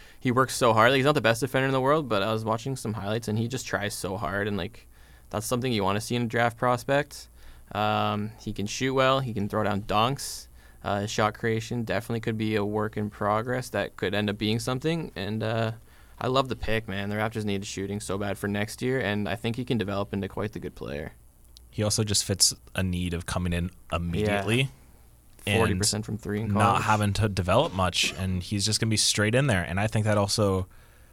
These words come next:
Speaker 2: bodes precipice to another thing with Siakam yesterday that came out.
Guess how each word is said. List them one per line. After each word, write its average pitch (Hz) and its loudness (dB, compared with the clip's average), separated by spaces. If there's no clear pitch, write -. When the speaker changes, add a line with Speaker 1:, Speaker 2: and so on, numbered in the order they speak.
Speaker 2:
bodes 110 6
precipice 110 4
to 101 4
another 113 8
thing 101 4
with 92 0
Siakam 98 2
yesterday 90 0
that 92 0
came 92 0
out. 85 -2